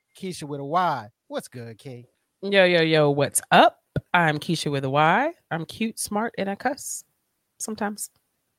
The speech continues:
Speaker 1: Hey, sometimes.
Speaker 2: All the time,
Speaker 1: Okay.
Speaker 2: okay?
Speaker 1: No, okay, be real about it, baby. Be real. That's all I'm saying. That's all I'm saying, okay? And as always,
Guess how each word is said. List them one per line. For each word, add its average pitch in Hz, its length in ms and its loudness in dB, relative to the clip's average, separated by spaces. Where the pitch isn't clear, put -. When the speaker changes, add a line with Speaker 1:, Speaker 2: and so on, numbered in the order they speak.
Speaker 1:
Hey, 104 220 -20
sometimes. 151 800 -14
Speaker 2:
All 330 240 12
the 285 100 8
time, 220 420 4
Speaker 1:
Okay. 262 480 2
Speaker 2:
okay? - 140 -6
Speaker 1:
No, 190 80 -2
okay, 277 380 4
be 277 200 -4
real 330 320 2
about 254 260 2
it, 208 80 -4
baby. 214 220 -4
Be 233 180 -8
real. 214 320 0
That's 202 160 -4
all 196 120 -4
I'm 190 100 -8
saying. 151 280 -6
That's 143 120 -10
all 143 120 -8
I'm 139 80 -12
saying, 117 240 -14
okay? 143 280 -10
And 285 540 4
as 220 400 -2
always, 220 840 -2